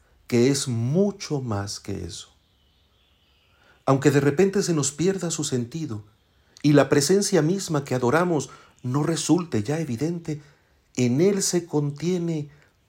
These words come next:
todo el tesoro de la fe,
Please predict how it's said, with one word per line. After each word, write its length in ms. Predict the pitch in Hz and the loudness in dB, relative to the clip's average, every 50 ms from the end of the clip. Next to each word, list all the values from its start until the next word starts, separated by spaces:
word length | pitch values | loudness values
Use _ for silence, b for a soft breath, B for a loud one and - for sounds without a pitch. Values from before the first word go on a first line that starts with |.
| _ _ _ _ _ | _ _ _ _ _
todo 400 | - 196 196 196 208 202 190 180 | 8 10 10 10 8 6 0 -2
el 180 | 170 165 151 151 | -2 -2 -4 -4
tesoro 640 | - 147 143 143 - - - 160 170 175 165 151 143 | -2 -2 0 0 -2 -4 -2 -2 -2 -2 0 -2 -2
de 120 | 131 123 | -2 -2
la 140 | 117 117 110 | -4 -6 -6
fe, 440 | 107 - - - - 123 117 113 | -8 -10 -18 -14 -12 -12 -12 -14